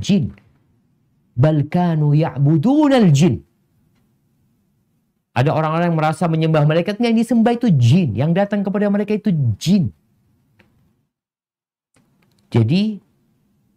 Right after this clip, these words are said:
seorang mukmin ketika mendapati ada orang yang mati bunuh diri,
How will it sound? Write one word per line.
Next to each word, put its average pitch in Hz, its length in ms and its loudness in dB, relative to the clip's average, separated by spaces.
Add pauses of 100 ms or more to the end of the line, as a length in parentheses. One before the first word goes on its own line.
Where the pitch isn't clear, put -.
(120)
seorang 127 480 -4
mukmin 202 560 -2
ketika 123 320 -4
mendapati 113 640 -2
ada 101 320 -4
orang 113 240 -2
yang 104 160 -2
mati 107 240 -2
bunuh 101 320 -2
diri, 160 480 0